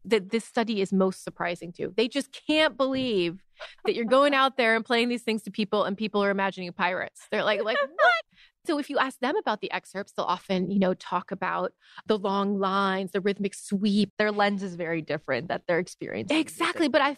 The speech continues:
Speaker 1: I, you know, I, it seems that this is a really important gulf <laughs> potentially between the people who are making some kinds of music and the people who are, who are listening to it. 'Cause, like, you know, if you're really working on the nuance of what you're doing and you don't know that that's going through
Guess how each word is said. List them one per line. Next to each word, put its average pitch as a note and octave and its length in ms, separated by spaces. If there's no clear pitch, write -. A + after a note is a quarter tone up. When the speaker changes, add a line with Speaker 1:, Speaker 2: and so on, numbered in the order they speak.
Speaker 1:
I, C4+ 200
you C4 180
know, A#3+ 320
I, A3 180
it A#3 120
seems F4 340
that C4 100
this C4 160
is A3 120
a G#3+ 80
really G#3 280
important F#3+ 520
gulf A#3+ 400
<laughs> - 200
potentially D#4+ 640
between A#3 440
the G#3 80
people A#3 260
who G#3+ 100
are F#3+ 240
making A3+ 380
some C#4+ 180
kinds C#4+ 260
of C4 60
music C#4+ 320
and A3 80
the G3 60
people G#3+ 260
who G#3 100
are, G3 220
who G3+ 80
are F#3+ 100
listening E4+ 340
to A#3 120
it. D3 100
'Cause, A3 200
like, G#3+ 160
you B3+ 100
know, A3 100
if G#3+ 120
you're D4 180
really D4+ 260
working A3 540
on F#3 320
the F#3 80
nuance G3+ 560
of F#3 140
what G3 160
you're F#3 220
doing A#3+ 340
and G3 140
you A#3 80
don't A#3+ 220
know F#3 280
that G#3+ 140
that's F#3+ 220
going G3+ 360
through A3 440